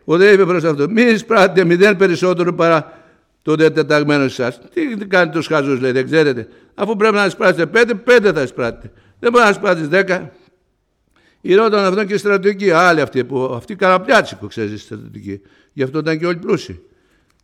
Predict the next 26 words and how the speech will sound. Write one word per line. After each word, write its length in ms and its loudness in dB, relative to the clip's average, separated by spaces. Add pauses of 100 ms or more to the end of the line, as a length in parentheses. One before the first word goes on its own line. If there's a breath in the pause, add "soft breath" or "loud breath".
(260)
Και 140 2
εμείς, 260 2
α, 420 -8
άμα 180 0
ζ-, 180 -4
ζούσαν 360 -4
βέβαια, 200 -6
γιατί 200 -8
κάθε 220 -6
μάχη 260 -4
ήταν, 460 -10 (160)
το 100 -18
παίζαν 300 -12
κοροναγράμματα 640 -4
τη 100 -20
ζωή 220 -10
τους. 160 -20 (380 soft breath)
Και 100 -6
εμείς 180 -4
τι 100 -10
θέλουμε 320 0
κάμε, 440 -2
και 100 -4
είπε 140 -2
προς 200 -6
αυτό, 200 -6